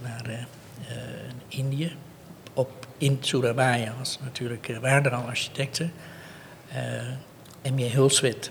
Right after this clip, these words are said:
Marius Hulswit was de architect. We hadden daar ook een aannemer die het heeft uitgevoerd. Dus die hebben het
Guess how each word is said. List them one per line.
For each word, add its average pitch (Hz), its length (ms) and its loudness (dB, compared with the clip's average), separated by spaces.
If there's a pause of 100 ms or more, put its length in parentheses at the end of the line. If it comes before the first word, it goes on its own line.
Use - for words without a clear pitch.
Marius 123 440 2
Hulswit 113 600 -6
was - 220 -4
de 123 320 -6
architect. - 680 -4 (120)
We 127 60 -8
hadden 117 200 -8
daar 120 160 -6
ook 113 140 -8
een 120 160 -6 (200)
aannemer 143 480 2
die 135 120 -4
het 131 100 -6
heeft 127 220 -6
uitgevoerd. - 540 -8 (680)
Dus - 160 -2
die 160 180 6
hebben 151 240 8
het - 240 0